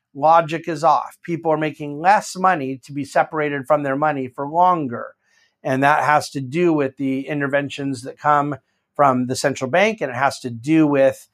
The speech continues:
economic recessions in the short term that are not expected to be long term. And so you get, you get a lot of, um, kinda just, uh, you think of it like a, a, a, an infection that comes into the yield curve until it is,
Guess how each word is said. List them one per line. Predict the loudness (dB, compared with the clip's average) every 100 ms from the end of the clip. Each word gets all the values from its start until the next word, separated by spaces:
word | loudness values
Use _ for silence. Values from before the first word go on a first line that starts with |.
| _ _ _
economic | -4 0 2 2 2 -2
recessions | -6 4 4 4 0 -2 -2 -6 -6
in | -4
the | -4
short | 2 4 4 2
term | 0 2 0 -2
that | -6
are | -2
not | 2 2 2
expected | -4 -2 -2 -2 -8
to |
be | -4 2
long | 4 4 0
term. | -2 0 -2 -6 _ _ _ _ _ -6
And | 0 0 0
so | 0 4 6 6 4
you | -2 -4 -4
get, | 0 0 0 -2
you | -4
get | -2 0 0 -2 0
a | 2 4
lot | 4 4
of, | 2 0
um, | 0 0 -2 -8 _ _ _ _ -20 -4
kinda | 2 2 2 -4
just, | -8 -8 _ _
uh, | -14 -12 -10
you | -8 -8
think | -4 -2
of | 0
it | 2 2
like | 2 4
a, | 4 6
a, | 6
a, | 6 4 4 4 2 0
an | -4
infection | -4 2 2 2 -6 -8 -8 -18 _ _ _
that | -4 -4
comes | 2 2 2 -2
into | -4
the | -4
yield | 0 2 2 2
curve | 0 2 0 -2
until | -4 0 2 2
it | 0 -4
is, | -4 -2 -4